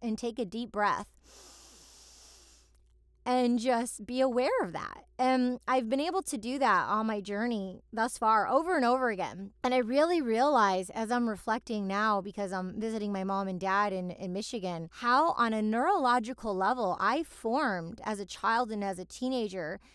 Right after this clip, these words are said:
these, uh, responses and these superstitions and these responses that I would do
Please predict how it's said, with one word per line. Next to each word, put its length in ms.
these, 580
uh, 360
responses 920
and 460
these 240
superstitions 880
and 100
these 340
responses 760
that 140
I 120
would 300
do 480